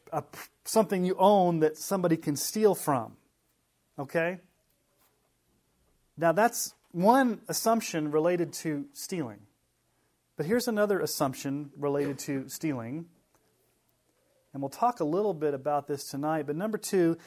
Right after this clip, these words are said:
the eighth commandment also assumes that we should have a positive work ethic. I don't want you just to think of stealing as in taking something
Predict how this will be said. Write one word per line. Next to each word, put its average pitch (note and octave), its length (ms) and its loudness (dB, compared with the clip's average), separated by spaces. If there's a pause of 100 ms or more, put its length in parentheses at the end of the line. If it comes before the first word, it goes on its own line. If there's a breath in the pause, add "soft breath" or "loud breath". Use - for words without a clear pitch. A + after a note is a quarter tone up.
(220 loud breath)
the - 140 -8
eighth G3 280 -2
commandment D#3 580 0
also F#3+ 400 0
assumes C#3 480 -4
that C#3 80 -10
we D3 140 -8
should E3 180 -8
have D3+ 160 -6
a B2 40 -18
positive C3+ 500 -6
work C3 260 -10
ethic. - 440 -16 (2500)
I B2+ 100 -8
don't D#3+ 200 -4
want F3+ 260 -10
you F#3 60 -10
just E3 200 -8
to D#3+ 60 -12
think E3 260 -12
of B2+ 120 -12
stealing E3 600 -8
as C3 180 -8
in C3 120 -8
taking D3 460 -6
something C#3 680 -8